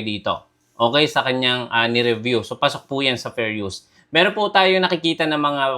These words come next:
content na nila, inattach lang po talaga yung mukha nila dun sa fi-,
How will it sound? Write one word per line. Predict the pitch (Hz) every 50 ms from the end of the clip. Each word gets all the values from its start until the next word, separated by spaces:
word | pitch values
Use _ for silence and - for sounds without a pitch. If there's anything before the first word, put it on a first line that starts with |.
| - - _
content | - 156 165 175 175 170 - 147 139 139 - - _ _ _ _ -
na | 135 143 143
nila, | 143 147 151 151 160 160 156
inattach | - 156 156 160 156 - 160 156 -
lang | - 160 156 147 -
po | 160 160
talaga | - 156 147 143 139 143
yung | 139 143 143
mukha | 139 135 139 135
nila | 135 135 131 135
dun | 131 127 135 127
sa | - 143 123 -
fi-, | - 139 127